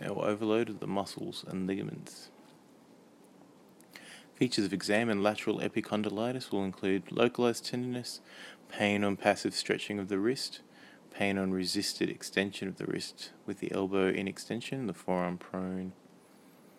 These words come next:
Treatment of lateral epicondylitis includes rice, exercises with weights and towel wringing, N saids and topical N saids. Treatment of medial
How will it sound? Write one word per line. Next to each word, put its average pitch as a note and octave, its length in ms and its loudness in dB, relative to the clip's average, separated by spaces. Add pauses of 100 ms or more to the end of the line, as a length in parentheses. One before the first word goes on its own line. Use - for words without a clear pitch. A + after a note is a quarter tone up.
(560)
Treatment B2 400 2
of A2 140 -2
lateral A#2 400 4
epicondylitis A#2 1040 0
includes G2 440 -2
rice, G#2+ 600 0 (500)
exercises G#2 680 0
with G2 200 -8
weights G2+ 340 0
and G2 140 0
towel G#2+ 340 -2
wringing, A2 380 -2 (580)
N G#2 220 2
saids G#2 680 0 (180)
and F#2+ 140 -4
topical - 460 -6
N F#2+ 140 -4
saids. - 580 -8 (2000)
Treatment A2+ 440 2
of F2+ 100 -2
medial G#2+ 760 4